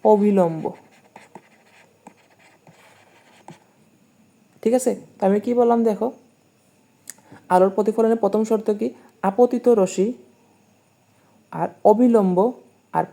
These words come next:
প্রতিফলিত রশ্মি, তারা কি হবে? একই সমতলে থাকবে, একই সমতলে থাকবে। এটা হইতেছে প্রথম সূত্র। আর দুই নম্বর সূত্র কি ভাইয়া? দুই নম্বর সূত্র হইতেছে এই যে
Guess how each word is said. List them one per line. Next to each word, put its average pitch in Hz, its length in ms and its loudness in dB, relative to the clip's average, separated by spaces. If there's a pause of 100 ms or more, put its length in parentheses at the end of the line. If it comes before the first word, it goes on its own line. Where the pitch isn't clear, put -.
প্রতিফলিত 240 480 0 (120)
রশ্মি, 180 200 -4 (100)
তারা 190 220 0
কি 233 140 -2
হবে? 202 160 -2 (360)
একই 208 240 -6
সমতলে 180 460 -2
থাকবে, 156 220 -12 (680)
একই 233 200 -6 (320)
সমতলে 202 500 -2
থাকবে। 185 220 -10 (280)
এটা 190 120 -6
হইতেছে 196 260 -4 (280)
প্রথম 208 260 -4 (720)
সূত্র। 254 220 -2 (640)
আর 165 80 -6 (100)
দুই 214 160 4
নম্বর 240 240 2
সূত্র 240 160 0 (100)
কি 233 120 -4
ভাইয়া? 226 140 -6 (200)
দুই 190 160 0
নম্বর 240 220 0
সূত্র 202 220 -4
হইতেছে 175 280 -6 (440)
এই 240 120 0
যে 240 80 0